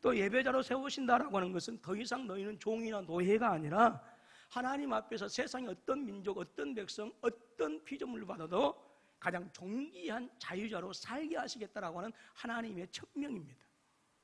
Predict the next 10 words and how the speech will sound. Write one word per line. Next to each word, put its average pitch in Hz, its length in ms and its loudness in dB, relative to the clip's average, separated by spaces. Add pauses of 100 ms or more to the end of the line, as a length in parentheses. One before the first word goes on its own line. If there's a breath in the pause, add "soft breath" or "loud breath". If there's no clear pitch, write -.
(760 loud breath)
여러분, 262 600 -4 (680)
저와 262 240 -2
여러분의 226 380 0
본래의 185 360 -2
신분이 196 380 -8
무엇입니까? 165 800 -8 (920 soft breath)
에베소서 202 400 4
이 190 120 2
장에 190 240 2
보니까 170 720 -2